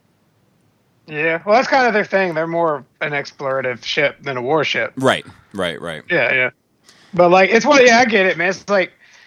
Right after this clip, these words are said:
Speaker 1: if, if you hadn't been watching Star Trek for a long time and you saw that thing, like, come up on your screen,
Speaker 2: <laughs>
Speaker 1: like, you wouldn't be worried about that thing fucking you up, you know?
Speaker 2: Yes, exactly, exactly,
Speaker 1: <laughs>
Speaker 2: exactly. That's a good way to put it.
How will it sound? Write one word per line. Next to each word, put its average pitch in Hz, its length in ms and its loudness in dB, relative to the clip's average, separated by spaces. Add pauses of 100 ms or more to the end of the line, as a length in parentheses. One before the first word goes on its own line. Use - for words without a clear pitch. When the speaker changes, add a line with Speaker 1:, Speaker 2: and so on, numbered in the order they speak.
(140)
Speaker 1:
if, 190 160 -4
if 202 160 -2
you 262 120 0
hadn't 254 200 2
been 220 140 0
watching 190 280 -2
Star 165 280 -4
Trek 175 220 -6
for 180 140 -4
a 156 60 -2
long 160 220 -4
time 156 400 -6
and 147 100 -8
you 160 80 -8
saw 160 220 -2
that 156 200 -4
thing, 156 220 -6
like, 147 220 -4
come 165 240 -4
up 151 160 -6
on 156 120 -4
your 139 300 -6
screen, 170 460 -4 (120)
Speaker 2:
<laughs> - 80 -14
Speaker 1:
like, 156 140 -4
you 196 120 -2
wouldn't 214 160 2
be 196 100 2
worried 160 180 0
about 147 180 -2
that 147 120 -2
thing 147 160 -4
fucking 156 320 -4
you 143 80 -2
up, 131 200 -2
you 139 80 -6
know? 135 140 -2
Speaker 2:
Yes, 156 420 0
exactly, 135 680 4
exactly, 123 640 2 (140)
Speaker 1:
<laughs> - 140 -20
Speaker 2:
exactly. 104 600 -2 (800)
That's 101 140 -6
a 113 40 -2
good 247 160 2
way 101 100 -2
to 92 100 -4
put 87 200 -10
it. 73 140 -12